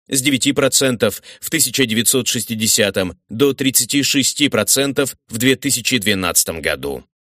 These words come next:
Незамужняя женщина, успешно делающая карьеру, не такой уж новый для Америки типаж. В популярной культуре он появился еще в полюбившемся зрителям комедийном телесериале «Шоу Мэри Тайлер Мур»,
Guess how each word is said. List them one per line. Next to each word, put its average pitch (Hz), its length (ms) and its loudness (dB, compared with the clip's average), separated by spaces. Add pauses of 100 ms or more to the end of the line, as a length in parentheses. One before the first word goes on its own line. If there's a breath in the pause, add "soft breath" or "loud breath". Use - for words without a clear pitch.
Незамужняя 135 760 0
женщина, 80 580 -2
успешно 139 580 0
делающая 117 600 0
карьеру, 98 640 0 (220)
не 190 160 -4
такой 196 240 0
уж 151 220 0
новый 147 400 2
для 107 140 2
Америки 98 460 0
типаж. - 600 -4 (200)
В - 60 -20
популярной 156 540 0
культуре 120 680 -2 (220)
он 147 200 -2
появился 143 480 2
еще 127 400 0
в - 80 -14
полюбившемся 131 720 0
зрителям 127 640 0
комедийном 131 580 2
телесериале 117 840 0
«Шоу 135 380 0
Мэри 123 380 0
Тайлер 98 560 0
Мур», 78 420 -8